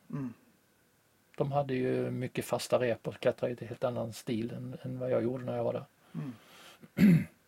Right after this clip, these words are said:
Speaker 2: <clears throat> Och det som du pratar om, Triangle Pulpit, den har du inte i bild här utan den är här borta.
Speaker 1: Just det.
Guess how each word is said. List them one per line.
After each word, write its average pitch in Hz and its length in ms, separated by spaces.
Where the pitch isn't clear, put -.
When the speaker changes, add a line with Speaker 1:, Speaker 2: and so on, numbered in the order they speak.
Speaker 2:
<clears throat> - 400
Och 151 100
det 170 120
som 147 140
du 151 80
pratar 185 300
om, 135 100
Triangle 147 340
Pulpit, - 520
den 135 140
har 139 140
du 139 60
inte 135 140
i - 20
bild 120 240
här 123 180
utan 127 180
den 131 120
är 131 120
här 120 200
borta. 123 340
Speaker 1:
Just 143 220
det. - 120